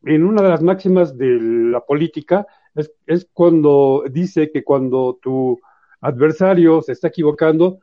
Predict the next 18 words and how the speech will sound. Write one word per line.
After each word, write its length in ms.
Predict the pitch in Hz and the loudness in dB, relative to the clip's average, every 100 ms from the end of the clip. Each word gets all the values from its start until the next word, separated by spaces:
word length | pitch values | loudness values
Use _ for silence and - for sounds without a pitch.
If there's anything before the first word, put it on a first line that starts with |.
| _ | _
ni 160 | 143 143 | -10 -6
lo 100 | 139 | -4
interrumpas, 800 | 139 - 123 147 202 190 139 - | -6 -8 -4 -2 -2 -4 -6 -8
cabrón. 200 | 92 95 _ _ - | -16 -16 _ _ -14
Déjalo 600 | 117 156 165 190 190 190 | -2 -2 2 0 0 -4
que 120 | 131 | -10
se 240 | - 127 | -8 -6
clave 300 | - 156 165 | 0 2 2
solo. 360 | - 196 165 - _ _ | 2 -2 -2 -4 _ _
Y 160 | 131 165 | -2 0
es 100 | 180 | 0
lo 140 | 196 | -2
que 80 | 185 | -8
está 220 | 160 180 | -6 -6
pasando 420 | 170 165 151 160 | -6 -4 -4 -4
con 160 | 151 147 | -6 -8
el 100 | 147 | -8
presidente. 680 | - - 139 160 165 - | -10 -14 -4 -4 -4 -8